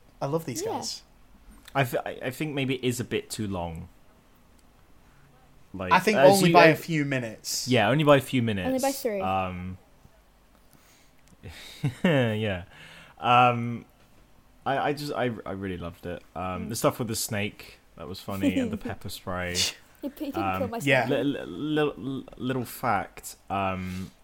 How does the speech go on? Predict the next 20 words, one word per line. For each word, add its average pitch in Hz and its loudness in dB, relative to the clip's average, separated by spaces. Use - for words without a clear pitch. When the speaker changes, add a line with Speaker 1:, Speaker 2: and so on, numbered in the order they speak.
Speaker 3:
the 113 -6
girl 135 2
on 131 0
the 127 -2
train 104 -2
who's - -14
called - -14
Rita, 101 -8
Speaker 2:
<laughs> - -20
Speaker 3:
she's 104 -6
in 101 -4
Doctor 104 -8
Who, 87 -4
who 110 -4
also 104 -6
plays 101 -4
a - -12
character - -12
called 92 -8
Rita. 98 -6